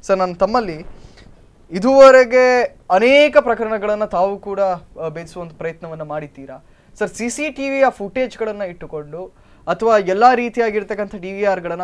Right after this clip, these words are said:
ಈಗ ಮಾಧ್ಯಮಗಳಿಗೆ ಇಷ್ಟು ಮಾತ್ರ ಲಭ್ಯವಾಗಿದೆ, ಮೇ ಬಿ ಪೊಲೀಸರಿಗೆ ಇನ್ನೂ ಹೆಚ್ಚಿನ ಮಾಹಿತಿಗಳು, ಸಂಪೂರ್ಣವಾಗಿರ್ತಕ್ಕಂತಹ ಮಾಹಿತಿಗಳು ಅಲ್ಲಿ ಅವರಿಗೆ ಲಭ್ಯವಾಗಿರ್ತದೆ.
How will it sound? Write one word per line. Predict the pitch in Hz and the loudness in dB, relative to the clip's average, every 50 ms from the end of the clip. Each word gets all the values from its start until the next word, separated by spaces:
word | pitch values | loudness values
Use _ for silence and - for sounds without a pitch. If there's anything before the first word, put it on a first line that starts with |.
| 170 185 | -10 -8
ಈಗ | 208 202 233 | -4 -2 0
ಮಾಧ್ಯಮಗಳಿಗೆ | 208 202 220 240 - 277 294 294 285 285 269 277 | 2 2 2 4 4 2 4 4 4 4 4 0
ಇಷ್ಟು | 254 233 - 285 | -4 -4 -4 -2
ಮಾತ್ರ | 262 254 247 247 226 | -2 -2 -2 0 0
ಲಭ್ಯವಾಗಿದೆ, | 202 190 190 202 196 175 156 160 180 151 | -2 0 0 -2 -4 -4 -6 -8 -10 -8
ಮೇ | 170 208 | -6 -4
ಬಿ | 233 247 | -4 -4
ಪೊಲೀಸರಿಗೆ | - - 226 240 262 277 262 - 269 254 254 233 277 277 277 - - - - | -2 0 0 0 0 0 -2 -2 -2 -2 2 2 2 2 0 -4 -12 -8 -4
ಇನ್ನೂ | 233 262 311 294 | 0 4 6 6
ಹೆಚ್ಚಿನ | 277 262 262 - - 349 349 349 330 | 6 6 2 2 -2 0 4 4 4
ಮಾಹಿತಿಗಳು, | 302 277 269 262 254 - 240 254 254 | 6 4 4 2 2 -2 -4 -6 -4
ಸಂಪೂರ್ಣವಾಗಿರ್ತಕ್ಕಂತಹ | 240 240 226 214 302 302 302 277 262 247 247 233 233 226 240 214 233 240 | -2 -4 -2 0 2 4 4 4 4 2 0 -4 -4 -6 -6 -8 -10 -8
ಮಾಹಿತಿಗಳು | 214 202 196 196 214 196 208 226 | -6 -6 -6 -6 -6 -6 -4 -4
ಅಲ್ಲಿ | 233 214 180 190 | -4 -4 -4 -4
ಅವರಿಗೆ | 185 185 196 196 196 202 | -4 -4 -4 -4 -6 -6
ಲಭ್ಯವಾಗಿರ್ತದೆ. | 180 165 160 185 190 175 160 147 143 139 - - 131 131 135 | -6 -6 -6 -6 -6 -6 -6 -8 -10 -14 -16 -18 -18 -18 -20